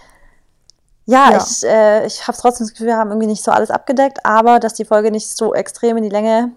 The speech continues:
Speaker 1: geht, äh, würde ich sagen, sprechen wir dann noch mal, äh, also wir werden es auf jeden Fall noch mal aufgreifen, da bin ich mir sicher. Ich bin voll gespannt auf euer Feedback zu der Folge, muss ich sagen.
Speaker 2: Ja, ich auch.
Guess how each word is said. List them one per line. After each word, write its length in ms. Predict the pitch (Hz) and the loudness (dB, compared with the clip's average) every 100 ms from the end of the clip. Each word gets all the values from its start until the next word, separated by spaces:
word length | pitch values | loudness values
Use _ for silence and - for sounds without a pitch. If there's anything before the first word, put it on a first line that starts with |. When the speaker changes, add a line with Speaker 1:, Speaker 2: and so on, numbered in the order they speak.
| _ | _
Speaker 1:
geht, 300 | - 226 226 | -2 0 -2
äh, 240 | - - - - _ | -6 -10 -12 -16 _
würde 220 | 208 208 | -4 -4
ich 100 | 208 - | -4 -4
sagen, 400 | 208 202 202 208 | -4 -2 -6 -10
sprechen 360 | - 208 208 | -10 -10 -8
wir 60 | 202 | -6
dann 340 | 202 190 190 | -6 -6 -8
noch 200 | 185 202 | -10 -12
mal, 280 | 190 185 185 - - | -10 -8 -8 -10 -10
äh, 80 | - - | -10 -6
also 200 | 196 185 | -6 -6
wir 140 | 180 | -4
werden 200 | 190 196 | 0 0
es 60 | 196 | -2
auf 120 | 202 | -8
jeden 140 | 202 196 | -8 -6
Fall 100 | 196 | -6
noch 80 | |
mal 140 | 185 185 | -4 -2
aufgreifen, 500 | 185 - 185 190 196 | -2 -2 -2 -2 -2
da 80 | 180 | -6
bin 100 | 185 | -6
ich 40 | |
mir 120 | 190 | -10
sicher. 440 | 180 202 - 190 240 _ _ _ - - _ _ - | -6 -6 -2 -2 -4 _ _ _ -20 -20 _ _ 2
Ich 260 | 240 - | 2 2
bin 140 | 269 254 | -2 0
voll 200 | 294 277 | 2 2
gespannt 260 | 269 254 | 0 -2
auf 60 | 254 | -2
euer 200 | - 214 | -2 -2
Feedback 400 | 226 233 196 - | -4 -4 -6 -6
zu 100 | - | -8
der 120 | 175 | -6
Folge, 340 | 175 180 175 175 | -4 -6 -4 -6
muss 140 | 185 | -10
ich 120 | 196 | -10
sagen. 300 | 202 180 185 214 | -8 -8 -8 -8
Speaker 2:
Ja, 200 | 233 233 240 | -6 -6 -8
ich 140 | 247 | -8
auch. 200 | 233 240 | -8 -10